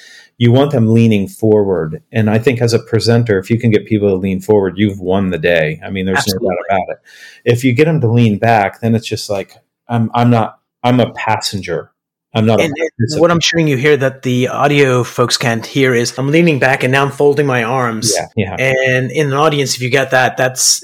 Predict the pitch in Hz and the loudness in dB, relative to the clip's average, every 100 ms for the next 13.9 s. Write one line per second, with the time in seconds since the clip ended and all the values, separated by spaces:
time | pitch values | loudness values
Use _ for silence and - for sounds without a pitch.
0 | - 151 202 165 - 131 127 - 123 98 | -4 0 0 0 -4 -2 -2 0 0 2
1 | 127 131 170 - 147 123 123 110 120 123 | 0 -2 -2 0 0 2 0 2 0 0
2 | - - 120 110 - _ 123 139 - 120 | -10 -10 -8 -8 -10 _ 0 0 0 0
3 | 113 95 - 65 - - _ _ _ - | 0 -2 -4 -10 -12 -20 _ _ _ -2
4 | 104 85 78 _ _ _ _ _ _ _ | 0 0 -4 _ _ _ _ _ _ _
5 | - 123 143 131 120 110 113 110 113 117 | 0 2 2 2 2 4 2 2 2 2
6 | 113 101 - 104 98 - 98 92 95 104 | 0 -2 -2 -2 -4 -4 -4 -4 -6 -6
7 | 98 98 92 - - 98 - - 98 98 | -4 -6 -6 -6 -4 -4 -4 -6 -6 -8
8 | 92 95 - - 120 135 151 160 131 110 | -8 -6 -4 -2 0 0 2 2 2 2
9 | 104 - _ _ _ - 127 120 - 110 | -2 -6 _ _ _ 0 0 -2 -2 0
10 | 104 98 110 104 110 110 139 113 98 95 | 0 0 0 2 2 2 2 2 0 -2
11 | 98 98 90 85 117 113 110 117 123 - | -2 -2 -6 -4 0 2 4 2 0 -2
12 | 117 131 123 113 95 117 110 101 101 110 | 0 2 2 0 0 0 2 0 0 0
13 | 110 113 104 - 104 92 - - | 0 0 0 0 -4 -4 -6 -14